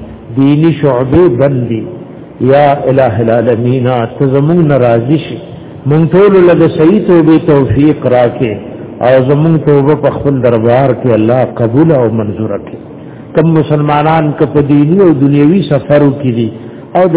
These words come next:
دې حالاتو د وجې نه ګیر دي، الله غیر راتلل غواړي، د غیب نه د راتلو اسباب وله جوړ کړي۔ کم بیماران کورونو، اسپتالونو کې دي، دعا وغواړئ۔ الہ العالمین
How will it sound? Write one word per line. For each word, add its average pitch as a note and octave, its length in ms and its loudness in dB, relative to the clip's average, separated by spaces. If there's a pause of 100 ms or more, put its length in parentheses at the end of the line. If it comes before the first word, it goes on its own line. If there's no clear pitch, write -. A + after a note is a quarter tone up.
دې D#3 140 4
حالاتو C#3 640 2
د B2 120 -2
وجې C3 340 2
نه A#2+ 140 0
ګیر B2+ 440 2
دي، A2 340 -2 (540)
الله D3 360 2
غیر D#3 260 4
راتلل D3+ 520 2
غواړي، D3 440 4
د C#3 100 0
غیب C#3+ 680 2
نه C#3 140 0
د B2 120 0
راتلو A#2+ 600 0 (140)
اسباب A2 540 -4
وله G#2 240 -4
جوړ F#2+ 280 -10 (120)
کړي۔ G#2 180 -10 (680)
کم D#3 180 0
بیماران D3+ 640 2
کورونو، D3+ 460 2
اسپتالونو C#3 800 0
کې C#3+ 200 -2
دي، C3 220 0
دعا C3+ 320 2
وغواړئ۔ A#2+ 540 2 (680)
الہ C3+ 320 2
العالمین C3+ 580 2